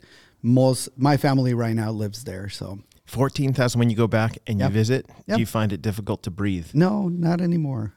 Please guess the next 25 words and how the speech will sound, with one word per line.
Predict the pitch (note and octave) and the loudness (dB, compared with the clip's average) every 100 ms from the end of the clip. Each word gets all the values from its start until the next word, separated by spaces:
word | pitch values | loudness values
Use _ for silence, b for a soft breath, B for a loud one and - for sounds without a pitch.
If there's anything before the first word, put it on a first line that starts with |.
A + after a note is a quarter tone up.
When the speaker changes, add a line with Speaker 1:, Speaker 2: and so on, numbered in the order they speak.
| - | -2
Speaker 1:
I, | D#3 F3+ | 0 2
I, | E3+ F3+ - | 2 0 0
what | E3+ F3+ | 2 4
they | G3+ | 2
say | - G#3+ | 4 4
is | F#3 C3 | 4 2
that | C3+ | 2
when | C3 C3 | 4 2
you | B2+ | 2
grew | A#2 C#3 E3+ | 2 4 4
up | A2+ A2 | 2 -2
in | G#2 | -2
it, | A2 A2+ | -2 -4
like, | A2 G#2+ | -6 -2
your | A#2 | -2
lungs | A#2 B2 C3 A2+ | 0 0 0 -2
have | B2 A2 | -4 -2
the | A#2 | -4
ability, | G#2+ A2+ G#2+ - | -2 -4 -4 -6
the | A2 | -6
capacity | A2 G#2+ A#2 A2 G#2 G2 | -6 -4 -4 -4 -6 -8
to | G#2 | -8
do | G2 | -10
that. | F#2 | -10
Speaker 2:
Yeah. | F#2 | -10